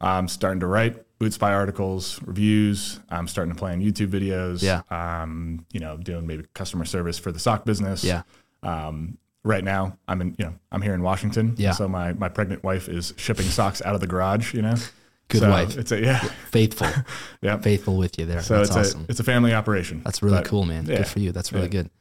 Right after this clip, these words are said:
Speaker 2: Yeah, that's, that's how we started too. You know,
Speaker 1: Mm.
Speaker 2: so it, it just, you know, you just, you have to do everything you can. You know, you're gonna, if you're
Speaker 1: Yeah.
Speaker 2: a one-man show, it's, it's everything, and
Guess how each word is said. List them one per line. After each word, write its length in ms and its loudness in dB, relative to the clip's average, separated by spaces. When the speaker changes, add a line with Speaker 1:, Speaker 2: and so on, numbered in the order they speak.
Speaker 2:
Yeah, 140 4
that's, 300 2
that's 500 0
how 180 -2
we 120 0
started 320 -6
too. 160 -10
You 120 -4
know, 80 2
Speaker 1:
Mm. 40 -2
Speaker 2:
so 320 -8
it, 220 -6
it 120 -6
just, 340 -4
you 60 -4
know, 140 -4
you 80 2
just, 180 2
you 100 4
have 100 2
to 80 2
do 80 6
everything 320 2
you 100 -2
can. 200 -10
You 60 -10
know, 40 -4
you're 140 -4
gonna, 240 -2
if 100 -8
you're 100 4
Speaker 1:
Yeah. 80 2
Speaker 2:
a 20 0
one-man 300 2
show, 320 -2
it's, 300 -6
it's 140 -14
everything, 480 -4
and 120 -8